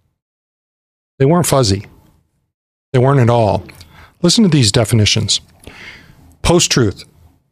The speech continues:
relating to or denoting circumstances in which objective facts are less influential in shaping public opinion than appeals to emotion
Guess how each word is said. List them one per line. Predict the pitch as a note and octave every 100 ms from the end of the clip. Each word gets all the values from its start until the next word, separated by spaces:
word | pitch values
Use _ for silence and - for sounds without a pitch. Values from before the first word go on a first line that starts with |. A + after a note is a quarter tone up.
| _ _
relating | C3 B2+ C3 E3 G#3 G#3+
to | - E3 C#3 C#3 D3 D#3+ - _ _
or | - C3
denoting | G#2 A#2 A2 A#2 C#3 C#3
circumstances | A#2+ E3+ E3+ E3 - D#3 D3 - D#3 C#3 -
in | C3 A#2
which | B2+ -
objective | A2+ G2+ A#2+ D3 - F3+
facts | - D3+ A#2 A2 - - _ _
are | C3+ A2+
less | G#2+ A#2 D3+ G#3 - -
influential | - F#3+ G3+ - G3 E3 D#3+ D3 - F#2 F2 - _ _ _ _ -
in | F3+ C#3+
shaping | C3+ - G3+ A3 G#3 A#2 G2+ G#2 - - - _
public | - E3+ F#3+ G3
opinion | F#3 - E3+ D3+ G2+ F#2+ F#2+ - _ _ _ _ -
than | C3
appeals | B2 - D#3 D#3 D3+
to | - B2
emotion | G#2+ A2+ C3 C#3+ - D3 D3+